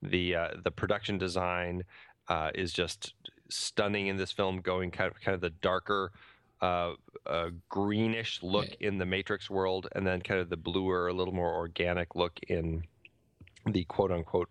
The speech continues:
Speaker 1: real world. Uh, Owen Patterson did that, and I think he, uh, did an amazing job with the production design.
Speaker 2: Yes. Uh, that w-, that's an interesting comment. Uh, you know, I,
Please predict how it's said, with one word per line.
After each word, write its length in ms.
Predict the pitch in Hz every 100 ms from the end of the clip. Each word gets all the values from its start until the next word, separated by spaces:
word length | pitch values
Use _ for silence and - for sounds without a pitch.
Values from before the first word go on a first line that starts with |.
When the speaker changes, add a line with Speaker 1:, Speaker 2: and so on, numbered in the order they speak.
| _
Speaker 1:
real 320 | 92 98 95
world. 460 | 90 90 85 90 95 - - -
Uh, 140 | - 90
Owen 280 | 107 98 92
Patterson 520 | 90 90 90 - 92
did 160 | 90 87
that, 200 | 87 87
and 60 | 85
I 20 |
think 220 | - 90
he, 320 | - 87 82
uh, 100 | 78 80
did 160 | 82 80
an 60 |
amazing 460 | 80 85 85 85 82
job 260 | - 82 -
with 80 | -
the 80 |
production 460 | - 80 80 - 85
design. 480 | 82 82 82 82 113 - _ _ _ _ _ _ _ _ - - - - - - - -
Speaker 2:
Yes. 640 | 120 107 104 - - - _ _
Uh, 180 | 135 120 -
that 80 | 196
w-, 180 | -
that's 240 | 160 160 165
an 60 |
interesting 560 | 143 151 135 123 110 113 - -
comment. 380 | 131 135 101
Uh, 180 | 107 117 -
you 200 | 131 123
know, 100 | 117
I, 180 | 113